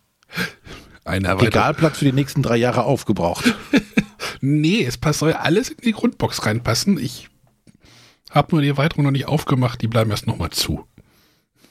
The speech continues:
Speaker 2: Okay.
Speaker 1: <laughs> Marktpreis beobachten,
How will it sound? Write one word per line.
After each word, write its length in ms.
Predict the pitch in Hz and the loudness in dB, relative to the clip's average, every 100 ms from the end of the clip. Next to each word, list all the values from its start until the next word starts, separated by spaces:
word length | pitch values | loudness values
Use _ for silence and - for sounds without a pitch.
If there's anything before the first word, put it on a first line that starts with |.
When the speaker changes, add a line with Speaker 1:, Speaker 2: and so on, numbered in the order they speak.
| _ _ _ - | _ _ _ -2
Speaker 2:
Okay. 280 | 117 - 82 - - - - _ | -2 0 -6 -6 -8 -8 -10 _
Speaker 1:
<laughs> 540 | _ _ _ - - | _ _ _ -14 -4
Marktpreis 840 | 139 143 - - - 143 135 - - - - | 0 0 0 -4 -4 -2 -2 -2 -6 -10 -8
beobachten, 760 | - 190 151 143 123 - 139 | -2 2 2 0 -2 -6 -4